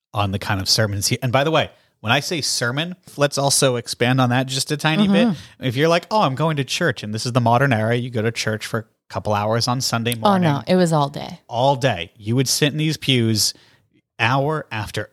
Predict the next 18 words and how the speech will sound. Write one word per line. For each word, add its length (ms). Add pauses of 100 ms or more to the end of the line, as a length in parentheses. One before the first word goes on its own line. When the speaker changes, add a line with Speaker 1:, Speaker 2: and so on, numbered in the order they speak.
(140)
Speaker 1:
hour 540
after 400 (180)
hour 520
after 420 (340)
hour 520 (440)
as, 280
as 320
he 120
would 240
preach 360
from 160
the 80
pulpit 420
about 340
fear, 560
repent, 440
Speaker 2:
Sin. 480
Speaker 1:
sin. 440